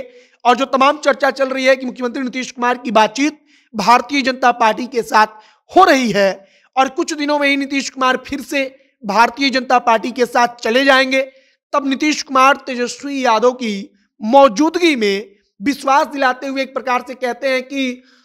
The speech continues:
हम मर जाएंगे लेकिन उनके साथ नहीं जाएंगे। और उनके का मतलब कि भारतीय जनता पार्टी के साथ नहीं जाएंगे। और नीतीश कुमार के कहने का अंदाज ऐसा होता है जैसे लगता है कि वह तेजस्वी को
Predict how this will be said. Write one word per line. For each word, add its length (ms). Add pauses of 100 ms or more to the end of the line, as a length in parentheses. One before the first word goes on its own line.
(160)
हम 180 (140)
मर 200
जाएंगे 480 (540)
लेकिन 400 (200)
उनके 440
साथ 500
नहीं 280
जाएंगे। 420 (580)
और 140
उनके 300
का 180
मतलब 380
कि 460 (220)
भारतीय 680
जनता 400
पार्टी 420
के 160
साथ 440 (340)
नहीं 260
जाएंगे। 400 (420)
और 120
नीतीश 300
कुमार 280
के 120
कहने 300
का 160
अंदाज 380
ऐसा 240
होता 320
है 80
जैसे 340 (400)
लगता 400
है 140
कि 120
वह 120 (180)
तेजस्वी 500
को 300